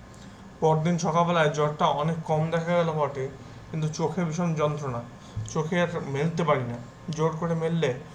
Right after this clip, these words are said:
হু হু করে জল আসে, তখনই বন্ধ করে ফেলতে হয়। সকলে মনে করলেন, আমিও ভাবলাম ঠান্ডা লেগে চোখ উঠেছে। বড়ি কম্প্রেস করা, বড়ি জল দিয়েও চোখ ধোয়া সমানে চলতে লাগলো, কিন্তু তিন চার দিনের মধ্যেও বিশেষ কিছু উপশম দেখা গেল না। অবস্থা একই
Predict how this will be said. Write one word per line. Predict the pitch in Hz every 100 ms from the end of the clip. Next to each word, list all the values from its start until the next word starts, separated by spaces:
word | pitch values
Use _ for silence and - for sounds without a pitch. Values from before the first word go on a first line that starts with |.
| - - -
হু | 160
হু | 180
করে | 175 170
জল | 151 143 143
আসে, | 131 123 113 - - - -
তখনই | 156 190 180
বন্ধ | 151 156
করে | 160 160
ফেলতে | 151 131 131
হয়। | 120 127 -
সকলে | 151 160 160
মনে | 160 160
করলেন, | 165 147 131 - - - -
আমিও | - 151 175 165
ভাবলাম | 165 165 143 143
ঠান্ডা | 151 151 156
লেগে | 156 156 147
চোখ | 165 160
উঠেছে। | 135 120 - - - - - - 139
বড়ি | 143 156 170 - - - -
কম্প্রেস | 156 156 170 -
করা, | 151 156 160 - - 156
বড়ি | 160 160 160
জল | 156 151 151
দিয়েও | 170 160
চোখ | 151 143 147
ধোয়া | 156
সমানে | 156 151 156
চলতে | 151 143
লাগলো, | 143 143 147 170 - - - - -
কিন্তু | 165 -
তিন | 170 165
চার | 180 180 170
দিনের | 185 185
মধ্যেও | 190 175 175 160
বিশেষ | 151 165
কিছু | 170 170
উপশম | 151 156 156 170 156
দেখা | 147
গেল | 143 131 120 120
না। | 117 - - -
অবস্থা | 151 156 151 170
একই | 147 170